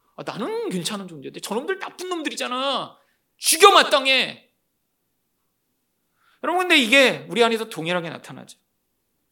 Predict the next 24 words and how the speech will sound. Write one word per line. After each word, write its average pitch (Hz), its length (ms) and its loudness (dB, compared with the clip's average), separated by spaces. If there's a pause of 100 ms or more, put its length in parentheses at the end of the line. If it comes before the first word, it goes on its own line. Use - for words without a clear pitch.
(220)
여러분, 294 240 0
그 240 80 -6
다음에 247 520 6
무슨 185 260 -10
반응을 180 320 -2
하나요? 165 360 -6
자꾸 - 220 -10
자기 214 320 -4
규칙을 214 360 -8
만들어요. - 640 -18 (1700)
이스라엘 262 280 6
백성들이 254 360 4
만든 214 260 2
규칙은 208 340 -4
뭐죠? - 480 -6 (260)
저 254 100 4
나쁜 - 300 -2
놈들은 339 600 0 (400)
절대로 262 440 -2
우리 185 140 -10
딸과 185 260 -6
결혼할 62 320 -16
수 - 120 -20
없어. - 240 -20